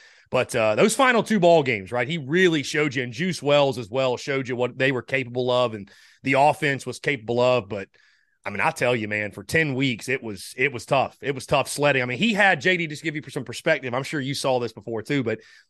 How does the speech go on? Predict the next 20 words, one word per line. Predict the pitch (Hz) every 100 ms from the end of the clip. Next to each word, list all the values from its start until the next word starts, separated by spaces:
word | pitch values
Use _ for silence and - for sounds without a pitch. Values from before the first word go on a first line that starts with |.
| _ - _ _ _ -
Spencer | - 226 240 226
Rattler | 202 208 175 165
had | 147 135
more | 131 175 233
touchdown | 226 226 214 - 147 117
passes, | 139 120 107 98 -
six, | - - 208 - - - -
in | 190 233
that | 247 196
game | 220 233 214
against | 170 165 -
Tennessee | 196 175 220 190 127 - _ _ -
than | 175
he | 156 175
had | 151 190 208 208 180
in | 170
the | 165 151
entire | 147 139 - - 190 196 190 185 -
month | 131 147 175 180 175 -
of | 143